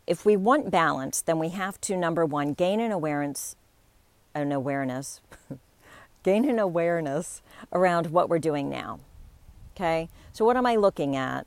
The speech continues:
How much time am I spend doing it? What am I eat-, you know, how much time am I spend eating? Like, all these things, right?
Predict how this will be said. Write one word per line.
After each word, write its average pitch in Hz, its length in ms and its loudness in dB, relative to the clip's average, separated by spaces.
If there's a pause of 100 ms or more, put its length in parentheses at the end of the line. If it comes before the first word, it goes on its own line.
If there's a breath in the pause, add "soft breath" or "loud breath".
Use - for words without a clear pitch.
How 196 100 -6
much 240 200 -2
time 214 200 0
am 214 60 -2
I 208 80 0
spend 180 400 -4
doing 139 320 -2
it? 135 240 -4
What 190 100 -2
am 214 100 -2
I 202 140 0
eat-, 156 300 -4
you 175 120 -2
know, 151 140 -2
how 214 140 -4
much 226 180 -4
time 220 160 -4
am 214 60 -4
I 208 80 -4
spend 180 420 -4
eating? 143 380 -4
Like, 165 200 -2
all 202 140 4
these 175 200 -2
things, - 360 -16
right? 175 240 -4